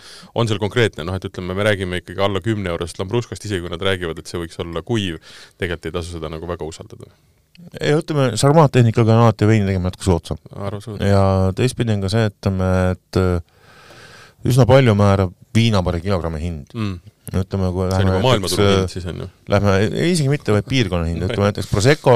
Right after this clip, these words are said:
Speaker 2: viinamarja kilo hind on hoopis teine, kui on Lambrusco oma.
Speaker 1: Mm.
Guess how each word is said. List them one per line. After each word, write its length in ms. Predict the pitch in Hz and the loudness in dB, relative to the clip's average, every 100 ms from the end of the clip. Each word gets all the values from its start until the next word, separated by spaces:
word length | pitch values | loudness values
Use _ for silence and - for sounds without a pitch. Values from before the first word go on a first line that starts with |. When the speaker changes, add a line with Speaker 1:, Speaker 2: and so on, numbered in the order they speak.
| 110 | 4
Speaker 2:
viinamarja 400 | 117 117 110 101 | 2 0 0 -2
kilo 220 | 107 113 | 0 0
hind 200 | 98 104 | 2 0
on 100 | 95 101 | 0 -2
hoopis 220 | - - | -4 -4
teine, 260 | 127 127 | -2 -2
kui 120 | 104 104 | -4 -4
on 100 | 104 | -4
Lambrusco 380 | 98 113 - 69 | -6 -8 -8 -10
oma. 80 | 85 | -10
Speaker 1:
Mm. 380 | 78 78 78 | -12 -12 -14